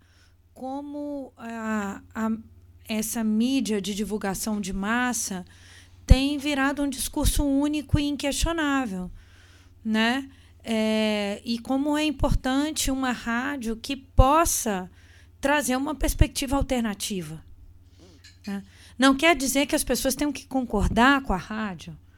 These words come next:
assim como elas não têm que comprar o discurso da mídia em, mais ampla, mas é importante que elas percebam que existem perspectivas distintas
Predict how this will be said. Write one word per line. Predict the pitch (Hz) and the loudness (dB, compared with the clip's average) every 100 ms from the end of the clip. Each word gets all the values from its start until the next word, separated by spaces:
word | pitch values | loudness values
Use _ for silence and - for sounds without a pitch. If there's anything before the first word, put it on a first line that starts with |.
| - - - - | -20 -20 -14 -2
assim | 214 - 240 | 2 4 2
como | 240 269 254 | 2 2 4
elas | 240 208 | 2 2
não | 214 | 2
têm | 233 233 | 2 2
que | |
comprar | 233 226 226 226 | 2 8 8 8
o | 214 | 2
discurso | - - 196 190 | -2 0 0 0
da | 190 | -4
mídia | 190 208 190 190 185 | 0 2 2 2 2
em, | 180 - - - - - | 0 -6 -20 -20 -20 -18
mais | 226 202 190 190 202 | -8 -2 0 2 2
ampla, | 208 185 190 175 - - - - - - | 2 6 6 6 -8 -18 -18 -18 -20 -6
mas | 214 220 233 214 | 2 4 4 4
é | 247 | 2
importante | 247 233 - - 269 269 - | 6 8 10 8 2 -2 -2
que | |
elas | 269 262 - | 0 2 4
percebam | - 330 - - 254 254 247 269 262 | 6 8 6 6 6 6 6 2 2
que | - 262 254 | -2 -2 -2
existem | 220 262 269 269 | 0 -2 0 0
perspectivas | 262 269 - 269 262 - 339 359 285 | 4 4 6 0 2 4 4 6 4
distintas | 214 226 - 233 196 170 165 156 - | 2 -2 -2 0 -2 -4 -8 -8 -12